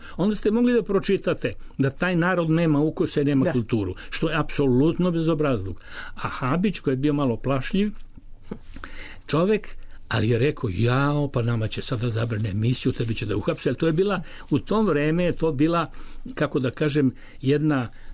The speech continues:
Speaker 1: opasna politička diverzija. Reći da je jedna državna televizija pravi duhovni genocid. Danas to piše svako. I to je činjenica. Ali tada je to bilo apsolutno neobično,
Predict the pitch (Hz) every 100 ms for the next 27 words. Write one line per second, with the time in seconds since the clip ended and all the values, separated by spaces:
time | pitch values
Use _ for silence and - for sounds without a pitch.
0 | - - - - - 170 190 190 - 165
1 | 147 - - 127 113 156 151 151 - -
2 | 127 113 123 117 139 131 117 113 - -
3 | - - - 107 131 - - 113 95 95
4 | 98 113 110 107 120 123 120 120 101 113
5 | 104 107 131 120 110 107 135 135 120 98
6 | 127 - 135 117 107 117 110 87 - -
7 | 110 139 139 - 127 120 - 110 - -
8 | - 120 135 - - - 107 147 135 -
9 | 113 90 - - 123 117 - 170 185 -
10 | 151 156 160 131 - - - - - -
11 | 156 175 180 170 175 165 92 - -